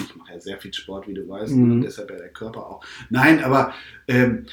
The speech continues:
Speaker 1: was ich damit sagen will, ist, die letzte E M, die war schon so komplett finster. Man war so angeödet von diesen Spielen. Und irgendwie war früher Deutschland oder auch England Spiele bei den großen Turnieren war gesetzt. Wir haben uns mit dem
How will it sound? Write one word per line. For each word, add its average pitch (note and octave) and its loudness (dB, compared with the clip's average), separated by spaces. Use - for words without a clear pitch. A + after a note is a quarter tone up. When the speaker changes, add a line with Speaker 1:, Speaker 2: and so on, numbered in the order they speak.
Speaker 1:
was B2+ 0
ich - -8
damit A#2+ 0
sagen C3 -2
will, C#3 4
ist, B2+ -2
die A#2 -10
letzte C3 -2
E C3 0
M, C3+ -2
die B2 2
war B2+ -4
schon B2 -2
so B2+ 0
komplett C3 -4
finster. C3+ -4
Man A2+ -4
war A#2 -4
so C3 -6
angeödet C3 0
von A#2+ -6
diesen A#2+ 0
Spielen. C#3 -2
Und C3 0
irgendwie C#3+ 4
war B2+ 0
früher C#3 2
Deutschland B2 -2
oder A2+ -4
auch - -18
England C3+ 0
Spiele C3+ -2
bei A#2 -4
den A#2+ -2
großen B2+ 0
Turnieren A#2 -2
war G#2+ -4
gesetzt. B2 -6
Wir B2 -2
haben C#3 0
uns B2+ -2
mit B2+ 2
dem B2 4